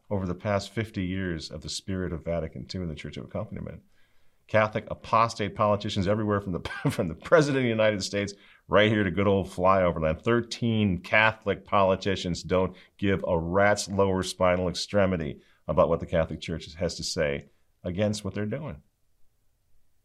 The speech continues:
That's what happened. That was the point and purpose all along. Take the Catholic Church down. Remove the moral influence of the Catholic Church so we can do whatever we want.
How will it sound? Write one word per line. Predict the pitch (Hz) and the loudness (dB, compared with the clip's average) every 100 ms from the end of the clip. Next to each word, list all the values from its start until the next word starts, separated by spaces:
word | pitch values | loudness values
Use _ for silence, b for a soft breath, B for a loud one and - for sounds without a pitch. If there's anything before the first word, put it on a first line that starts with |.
| _ | _
That's | - - | -8 -6
what | |
happened. | 104 131 190 - - - | -6 -6 -10 -12 -18 0
That | 110 | 2
was | 185 123 | 2 -4
the | |
point | 92 - 160 151 | -8 -8 -4 -4
and | 143 - | -4 -6
purpose | - 190 196 104 - | -4 -2 -2 -4 0
all | 117 147 143 | 2 4 4
along. | 123 151 127 | 4 4 4
Take | - - 127 147 - | 0 2 2 0 -4
the | 87 | -6
Catholic | - 131 143 139 107 98 | 0 2 2 0 -8 -6
Church | - 127 123 - | -2 -2 -2 -6
down. | 87 101 117 95 71 B B | 0 2 2 0 -2 B B
Remove | - 90 87 117 139 127 | 0 2 4 4 4 4
the | 104 | 2
moral | 98 113 131 127 | 4 4 6 4
influence | 123 127 127 127 120 117 | 2 0 0 0 0 0
of | 107 | -4
the | 104 | -4
Catholic | 120 110 107 104 | 2 2 0 -6
Church | 110 104 | -4 -4
so | - 90 | -4 -4
we | 82 | -4
can | - 69 73 | -4 -6 -6
do | 73 120 120 | -2 -2 0
whatever | 117 110 98 98 92 | 0 0 0 0 -2
we | 92 | -4
want. | 78 78 65 - | -2 -4 -4 -8